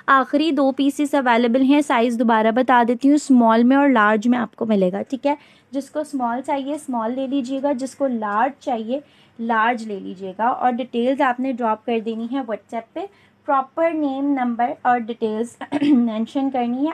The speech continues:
Out of Karachi के लिए, अ, अगर आप अभी final डीसी transfer कर देते हैं, three hundred easy पैसा करना होगा, तो आज ही आपका parcel निकल जाएगा। ये screenshot ले लीजिएगा जिसने भी लेना है, ठीक है।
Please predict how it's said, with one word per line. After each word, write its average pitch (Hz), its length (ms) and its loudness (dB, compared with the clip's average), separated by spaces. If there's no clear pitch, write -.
Out 247 220 0
of 330 80 -6
Karachi 254 380 -4
के 302 140 -8
लिए, 285 220 0
अ, 269 160 0
अगर 247 260 -2
आप 254 220 0
अभी 247 280 -2
final 254 520 -6
डीसी 247 460 -10
transfer 262 500 -2
कर 233 220 -8
देते 247 280 -4
हैं, 285 100 2
three 269 260 -2
hundred 247 400 2
easy 240 260 -2
पैसा 254 300 0
करना 233 320 -2
होगा, 226 260 -4
तो 330 60 0
आज 240 360 0
ही 262 240 -2
आपका 254 380 0
parcel 240 560 -4
निकल 247 460 0
जाएगा। 196 460 -6
ये 220 260 0
screenshot 269 640 2
ले 247 100 2
लीजिएगा 247 420 0
जिसने 247 380 -2
भी 233 180 0
लेना 196 300 -4
है, 220 200 -8
ठीक 285 260 -10
है। 302 100 -2